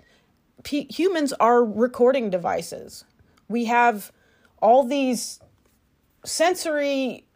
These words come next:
organs that take in information, and we process them. And I told my, my piano player, I was like, "Dude, we're recording devices." And he looked at me like, "Yeah, she's being crazy again." But sh-, he was like, "I get it, though."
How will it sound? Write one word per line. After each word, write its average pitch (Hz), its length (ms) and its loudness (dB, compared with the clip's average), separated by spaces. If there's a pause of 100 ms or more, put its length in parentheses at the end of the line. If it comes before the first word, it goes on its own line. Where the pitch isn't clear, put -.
(540)
organs 294 540 0
that 220 240 2
take 269 320 -4
in 285 260 -2
information, 254 920 0
and 208 260 -2
we 202 100 0
process 262 640 0
them. 240 380 0 (300)
And - 120 0
I 247 40 4
told 403 220 0
my, 311 140 2
my 247 260 0
piano 285 300 0
player, 220 240 2
I - 20 4
was 185 100 -4
like, 220 140 -10
"Dude, 392 400 2 (480)
we're 392 240 4
recording 403 560 4
devices." 202 540 2
And 208 100 0
he 247 100 2
looked 254 160 2
at 240 60 -2
me 214 140 -4
like, - 260 -8
"Yeah, 208 220 -2
she's 214 160 -8
being 214 160 -2
crazy 226 340 -2
again." 208 280 -2
But 214 340 2 (340)
sh-, - 240 -8
he 254 140 -2
was 220 120 -2
like, 208 240 2 (560)
"I 190 100 0
get 359 260 4
it, - 200 2
though." - 300 -4